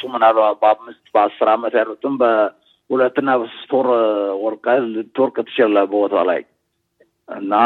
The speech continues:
መጠንቀቅ አለብህ። ያ እንደዛ ነው የምለው። ለእነሱ ግን ምስጋናዬ በጣም ከፍ ያለ ነው።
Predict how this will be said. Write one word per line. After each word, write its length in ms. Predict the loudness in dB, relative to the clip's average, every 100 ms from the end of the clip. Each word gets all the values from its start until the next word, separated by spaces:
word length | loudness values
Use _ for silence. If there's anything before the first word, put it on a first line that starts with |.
| 4
መጠንቀቅ 540 | 2 0 0 -2 0 2
አለብህ። 540 | 2 0 -2 -2 0 0 -2
ያ 120 | 0 0 0 -2 -6 -10 _ _ _ -6
እንደዛ 300 | 2 2 4 2
ነው 100 | 2
የምለው። 320 | -2 -4 -2 -4 -4
ለእነሱ 440 | -6 -8 -12 -12
ግን 220 | -8 -6 -6
ምስጋናዬ 460 | -6 2 2 2 0
በጣም 240 | -4 -6 -8
ከፍ 220 | -6 2
ያለ 160 | 4 4
ነው። 140 | 0